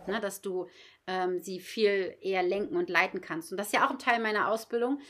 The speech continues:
Deswegen ist mir das ja am Anfang immer so wichtig, dass wir The-, Theorie haben,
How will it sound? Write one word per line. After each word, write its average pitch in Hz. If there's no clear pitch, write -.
Deswegen 220
ist 220
mir 220
das 208
ja 202
am 185
Anfang 262
immer 214
so 202
wichtig, 269
dass 196
wir 208
The-, 214
Theorie 262
haben, 226